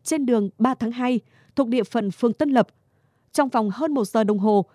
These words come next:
lực lượng chức năng đã phát hiện một số người dân điều khiển phương tiện có nồng độ cồn trong hơi thở. Thông qua công tác tuyên truyền, người vi phạm đã nhận thức đúng, rút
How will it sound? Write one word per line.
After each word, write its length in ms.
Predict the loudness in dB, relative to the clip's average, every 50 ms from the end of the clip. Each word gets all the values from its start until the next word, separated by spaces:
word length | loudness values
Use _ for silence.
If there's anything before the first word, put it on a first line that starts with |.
| _ _ _
lực 160 | -2 0 0
lượng 180 | 0 -2 -2 -2
chức 180 | -6 -8 -6
năng 320 | -4 -4 -4 -4 -4 -4 -4
đã 120 | -4 -4
phát 180 | -4 -6 -4 -2
hiện 240 | -2 0 0 0
một 120 | 0 -2 -2
số 220 | -2 -2 -2 -2
người 200 | -2 0 -2 -2
dân 300 | -2 -2 -2 -4 -4 -2 0
điều 180 | 2 2 2
khiển 240 | 2 2 0 -2 -2
phương 180 | -2 -4 -8 -6
tiện 280 | -2 -2 -2 -2 -2
có 160 | -4 -4 -4
nồng 260 | -2 -2 -2 -2 0 0
độ 120 | -2 -2
cồn 260 | 0 0 2 2 2
trong 180 | 0 -4 -6 -6
hơi 120 | -4 -4
thở. 220 | -2 0 0 0 0 -4 _ _ _ _ _ _ _ _ _ _ _ _
Thông 140 | -4 -4 -2
qua 200 | -2 -4 -4 -4
công 200 | -2 -2 -4 -2
tác 200 | -2 -6 -8 -4
tuyên 140 | -4 -4 -2
truyền, 240 | 0 0 0 0 0 -4 _ _ _ _ -2
người 200 | 2 2 2 2 0
vi 100 | -2 -4
phạm 260 | -4 -4 -6 -6 -6 -4
đã 220 | -2 -2 -2 -2
nhận 200 | -2 -4 -4 -4
thức 220 | -4 -6 -8 -6 0
đúng, 300 | 2 2 2 2 0 -4 -12 _ _
rút 220 | -8 -6 -6 -6